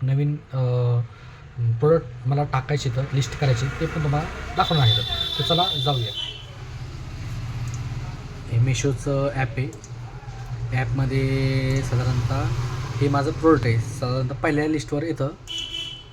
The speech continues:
ते तुम्हाला दाखवतो. तुळजापूरची देवी आहे. अं, हे आपलं अकाउंट आहे.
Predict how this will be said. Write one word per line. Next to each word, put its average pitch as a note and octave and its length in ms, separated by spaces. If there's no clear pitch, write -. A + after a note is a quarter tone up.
ते A#2 80
तुम्हाला B2+ 260
दाखवतो. A#2 320
तुळजापूरची A#2 480
देवी A#2 300
आहे. G#2+ 220
अं, G#2+ 1080
हे A2+ 200
आपलं A2+ 260
अकाउंट A2+ 340
आहे. A2 80